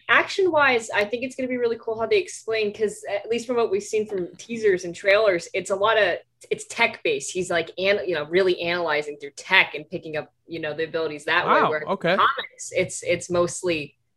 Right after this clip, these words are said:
Speaker 1: you know, it's, it's all in the head. Yeah, like, it's all, it's mental. It's, he just, he has this ability to be able to mimic it. Um, I, I, like, I,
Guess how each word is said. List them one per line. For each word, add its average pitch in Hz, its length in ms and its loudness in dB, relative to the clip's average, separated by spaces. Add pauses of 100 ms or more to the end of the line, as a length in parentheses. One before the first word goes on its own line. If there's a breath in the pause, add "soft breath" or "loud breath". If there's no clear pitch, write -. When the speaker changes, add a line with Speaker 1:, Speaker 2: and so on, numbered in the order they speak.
Speaker 1:
you 185 120 4
know, 151 260 0
it's, - 420 -4 (400)
it's 190 180 4
all 226 200 10
in 226 80 4
the 214 60 8
head. 220 220 4
Yeah, 214 320 8
like, 190 220 4
it's 185 160 -2
all, 202 380 6
it's 185 240 -4
mental. 202 460 0
It's, 160 140 -4
he 175 140 -10
just, 175 360 -4
he 170 220 -4
has 165 260 4
this 175 160 -6
ability 170 420 0
to 165 60 -4
be 165 160 -4
able 165 160 0
to 143 120 -2
mimic 220 340 0
it. 139 180 0 (580 soft breath)
Um, 170 220 6
I, 175 140 6
I, 170 180 2
like, 175 180 2
I, 165 120 4